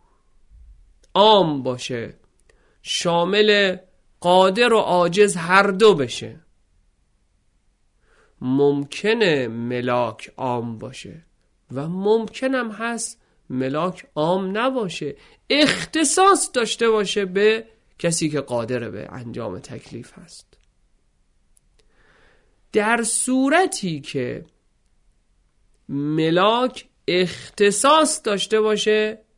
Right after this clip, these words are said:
به قادر به تکلیف، در اینجا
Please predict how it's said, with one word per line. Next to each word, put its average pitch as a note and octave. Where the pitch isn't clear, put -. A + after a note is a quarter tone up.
به C3
قادر C3
به A#2+
تکلیف، A2
در D#3+
اینجا E3+